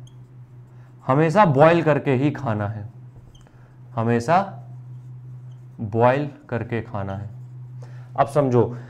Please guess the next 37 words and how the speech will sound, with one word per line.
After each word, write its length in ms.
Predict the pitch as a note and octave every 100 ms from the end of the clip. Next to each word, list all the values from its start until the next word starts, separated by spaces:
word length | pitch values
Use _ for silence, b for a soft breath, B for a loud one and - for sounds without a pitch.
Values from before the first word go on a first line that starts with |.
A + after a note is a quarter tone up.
| B
देखो 240 | C#3+ F#3+ A#3+
क्या 160 | A#3
होता 220 | G#3 D#3+ G3+
है 80 |
कि 120 | G3+ G#3+
जब 220 | F3+ F#3
हम 200 | G3+ G3+
स्प्राउट 360 | - E3+ F#3
बनाते 420 | F3 D#3 C3+ B2+ C#3+
हैं 160 | A#2+
तो 160 | D3 C#3+
स्प्राउट 400 | - F3+ G3 G#3
में 160 | G3
क्या 140 | G3 F#3+
होता 200 | D3+ G3
है, 40 |
पानी 360 | G3 D#3+ D3+ G3+
तो 120 | A3
सोक 240 | G#3+ A#3
कर 140 | A#3 G3
लेता 260 | G3 F#3
है 180 | F3 E3+ B B D#3
लेकिन 200 | F3 A3
उसकी 200 | G#3+ A3
हार्डनेस 500 | C#3+ C3+ C#3 G3 G3
अभी 180 | F3+
गई 220 | D#3 D3 E3+
नहीं 200 | F3+ F3
होती 280 | A#2 A2+
है। 60 | A2
आपने 280 | A2+ C#3+ D#3+
देखा 220 | D#3+ F#3
बहुत 340 | D#3+ D3 E3+
चबाना 360 | E3 C#3 C#3 D#3+
पड़ता 280 | D#3 A#2+ B2
है 80 | A2
उसको। 340 | - G#2+ -